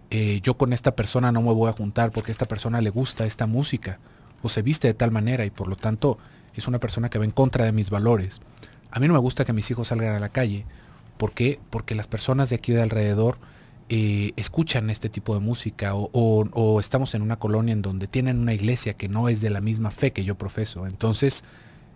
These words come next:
eso les va a hacer mal porque va a dañar sus valores y lo que yo estoy queriendo, y lo que yo estoy queriendo educarles. Y esto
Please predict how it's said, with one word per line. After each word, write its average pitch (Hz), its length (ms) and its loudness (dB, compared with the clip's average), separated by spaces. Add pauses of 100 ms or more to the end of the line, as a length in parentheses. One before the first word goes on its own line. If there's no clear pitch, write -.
eso 131 240 0
les 107 160 2
va 113 60 0
a - 20 2
hacer 107 220 -2
mal 107 220 0
porque - 260 -8
va 101 140 -2
a - 20 0
dañar 113 340 0
sus 110 200 -6
valores 95 440 -2
y 92 40 -4
lo 92 120 -4
que 92 80 -6
yo 92 100 -4
estoy 98 200 -6
queriendo, 92 600 -4
y 101 100 -4
lo 95 100 -4
que 101 100 -4
yo 98 80 -2
estoy 107 180 -4
queriendo 98 360 -2
educarles. 92 600 -4 (1300)
Y 120 160 2
esto 180 340 -2